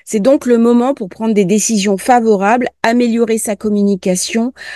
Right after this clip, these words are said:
améliorer aussi, euh, sa capacité à vendre, ses projets, comment je vais pouvoir parler au monde. C'est le moment, idéalement, pour prendre confiance en soi et pour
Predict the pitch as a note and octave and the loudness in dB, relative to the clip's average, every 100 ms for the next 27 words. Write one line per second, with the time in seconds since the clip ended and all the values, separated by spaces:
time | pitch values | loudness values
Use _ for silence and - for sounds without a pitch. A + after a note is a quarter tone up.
0 | - _ B3 C4 C4 A#3+ A#3+ A#3 C#4+ B3+ | -20 _ -2 2 2 4 2 2 2 2
1 | A#3 - - C#4+ D4+ - - - - G#3 | 0 -2 0 0 0 -6 -20 -14 -2 2
2 | G#3 - A3 B3+ A#3+ C4+ - B3+ C4 A3+ | 2 2 -2 -2 -2 -2 -2 -2 0 2
3 | G3+ A3 B3 C4 _ _ _ - - - | 0 -2 -4 -8 _ _ _ -12 -4 0
4 | C#4 - C#4 A3 A#3 A#3+ C#4 - - _ | 0 2 2 2 2 2 0 -10 -20 _
5 | - C#4+ C4+ C4+ D4 A#3 A3 G#3 G3+ A3+ | 2 4 4 0 -2 0 -2 -2 -2 -2
6 | A#3+ G3 G3 G#3 F#3+ E3 F3 - - - | -2 -2 0 2 2 -2 -4 -12 -20 -8
7 | - G3+ A3+ A#3 A#3 A#3 C4 F4 _ _ | 0 2 4 6 4 2 2 -2 _ _
8 | _ _ - C4 A3+ B3+ A3+ A#3+ C4+ - | _ _ -2 2 4 2 2 -2 -4 -8
9 | F#3+ - G#3 G3 - _ _ _ _ - | -14 -6 -4 -4 -6 _ _ _ _ 0
10 | D#4+ - E4 D#4 C#4 B3+ - A#3+ A#3+ D4 | 0 2 0 0 -4 -6 -2 -2 -2 -8
11 | _ - - _ _ - A#3+ - C4 C#4+ | _ -20 -20 _ _ -2 -2 -2 0 2
12 | A#3 | 2